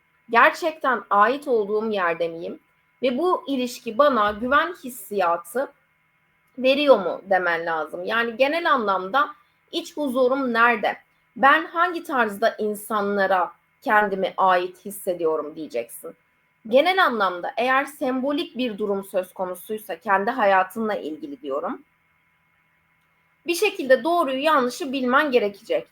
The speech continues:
Ve burada arkadaşlar benim gördüğüm şöyle bir durum söz konusu. Sen diyeceksin ki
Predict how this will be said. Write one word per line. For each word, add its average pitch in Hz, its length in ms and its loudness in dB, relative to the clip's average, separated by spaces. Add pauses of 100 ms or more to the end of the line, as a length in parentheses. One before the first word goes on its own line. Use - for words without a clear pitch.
Ve 247 200 0
burada 269 480 4
arkadaşlar 180 840 0 (1040)
benim 285 600 -2
gördüğüm 233 760 6
şöyle 277 460 2
bir 254 220 -6
durum 202 260 -2
söz - 320 -12
konusu. - 440 -18 (2250)
Sen 339 340 2
diyeceksin 320 500 -4
ki 170 300 -2